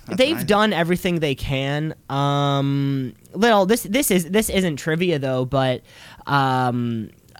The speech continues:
Speaker 2: I was checking out just Adam Cole reigns. So this one was four hundred three days.
Speaker 1: Yeah. Man, I'm,
Speaker 2: Uh,
Speaker 1: I'm glad he made it to four hundred. That's a nice
Speaker 2: Between,
Speaker 1: clean.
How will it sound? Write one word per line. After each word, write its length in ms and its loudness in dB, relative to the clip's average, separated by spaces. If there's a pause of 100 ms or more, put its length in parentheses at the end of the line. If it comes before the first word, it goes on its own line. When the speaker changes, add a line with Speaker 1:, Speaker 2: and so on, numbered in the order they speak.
(140)
Speaker 2:
I 200 0
was 120 2
checking 300 0
out 100 4
just 140 -4
Adam 240 2
Cole 300 2
reigns. 420 2
So 80 -6
this 180 -2
one 140 2
was 140 0
four 240 2
hundred 340 4
three 300 -2
days. 560 -2 (200)
Speaker 1:
Yeah. 220 -4 (340)
Man, 240 6 (100)
I'm, 40 4
Speaker 2:
Uh, 80 4
Speaker 1:
I'm 80 4
glad 220 4
he 60 4
made 120 4
it 100 -4
to 60 -8
four 220 -8
hundred. 180 -4
That's 180 0
a 40 -8
nice 40 -4
Speaker 2:
Between, 340 2
Speaker 1:
clean. 240 -2